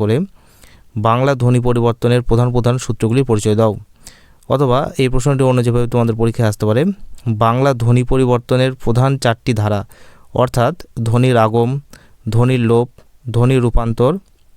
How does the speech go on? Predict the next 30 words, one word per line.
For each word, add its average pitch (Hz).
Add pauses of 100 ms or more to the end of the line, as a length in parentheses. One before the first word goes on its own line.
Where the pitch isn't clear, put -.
(120)
এবং 120 (320)
ধ্বনির 123 (160)
স্থানান্তর 127
সম্পর্কে 123
আলোচনা 107
করো। 104 (1300)
তো -
এই 135
প্রশ্নটি 139
কিন্তু 127
তোমাদের 117 (200)
পাট 120
পাট 127
করেও 135
আসতে 107
পারে, 104 (140)
অর্থাৎ 127 (680)
বাংলা 131
ধ্বনি 123
পরিবর্তনের 120
ধারা 113
হিসেবে 113 (120)
ধ্বনির 117
আগম 117
সম্পর্কে 117
আলোচনা 110
করো 113 (560)
বা 113 (100)
ধ্বনির 120
লোপ 120